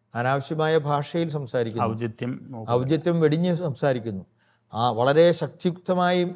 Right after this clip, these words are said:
Speaker 1: സംസാരിക്കുന്നു. അതെല്ലാം ഒരു തരത്തിൽ പരാജിതൻ്റെ സ്വരം പോലെയാണ്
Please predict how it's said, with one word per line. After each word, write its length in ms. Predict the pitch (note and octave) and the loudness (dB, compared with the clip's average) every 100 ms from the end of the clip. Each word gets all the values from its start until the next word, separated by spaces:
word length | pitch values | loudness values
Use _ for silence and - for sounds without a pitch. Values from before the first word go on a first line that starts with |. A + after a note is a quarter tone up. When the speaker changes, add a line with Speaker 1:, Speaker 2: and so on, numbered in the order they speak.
| - - | -12 -10
Speaker 1:
സംസാരിക്കുന്നു. 640 | D3 C#3 D3 B2+ A#2+ G2 F2 _ _ _ _ | -6 -2 0 0 -4 -8 -12 _ _ _ _
അതെല്ലാം 680 | G#2+ A#2 C#3 C#3 D3 D3+ D#3 | -4 0 2 2 2 0 -6
ഒരു 80 | C3 | -2
തരത്തിൽ 640 | C#3+ C#3 C#3 C#3 C#3 C#3+ - _ - | 0 0 0 -2 -2 -6 -12 _ -8
പരാജിതൻ്റെ 720 | A2+ A#2 B2 C3 C3+ C#3 C#3 | -2 0 0 0 -2 -2 -2
സ്വരം 340 | C3 B2 C3 | -2 -2 -2
പോലെയാണ് 680 | C3 C3 C3 B2+ A#2 A#2 A2+ | 0 0 2 0 -2 -4 -8